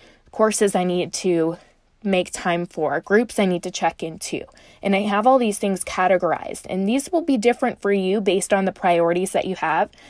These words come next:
I recommend picking three top priorities that you have, maybe outside of your full-time job or your part-time job, whatever you're doing for work. Pick three top priorities that you're going to make time for in your schedule. Anything else outside of those priorities, you can say no to.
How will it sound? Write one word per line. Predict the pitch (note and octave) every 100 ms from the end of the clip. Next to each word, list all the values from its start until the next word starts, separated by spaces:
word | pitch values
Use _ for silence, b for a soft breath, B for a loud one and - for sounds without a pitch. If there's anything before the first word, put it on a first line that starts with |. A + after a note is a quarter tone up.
| B B
I | G3+ G#3+
recommend | B3+ B3+ G#3+ F#3+ G3
picking | - G3+ G3+ F#3
three | - F#3+ A3 D4
top | - C4 C4
priorities | - G#3+ G3 G3 F#3+ G3
that | F3
you | F#3
have, | F#3+ F3+ E3 D#3 G3 b b -
maybe | C4 C4+
outside | G#3+ A3 - G#3+ G#3+
of | G#3
your | A3
full-time | F#3+ F#3 A3 G#3+
job | G3 F3 F3
or | F3+
your | F3+ F#3+
part-time | F#3 E3 - F3+
job, | D#3+ D#3
whatever | D#3+ D#3+
you're | F3 E3+
doing | E3+ E3+ F#3
for | B3+
work. | A3 F3 G3 - b b b b -
Pick | B3+ -
three | D4 C#4+
top | D#4 C#4
priorities | - A3+ G#3 G3+ G3 F3
that | - -
you're | F#3+
going | F#3 F3+ F3+
to | -
make | F3+ F3
time | - F#3+ F3
for | F#3 F#3
in | F3+
your | F3
schedule. | F3 F3+ F3+ G#3+ C#4+ b b b b b
Anything | G3+ B3 E4+ - E4
else | D4 C#4 C4
outside | A#3+ - B3 B3
of | G#3+
those | A#3 A3+
priorities, | A#3+ A3 A3+ A#3+ C4 A3
you | A#3+
can | A#3+
say | A3+ A#3+
no | G#3+ F#3 F3+ G3
to. | - D#3+ -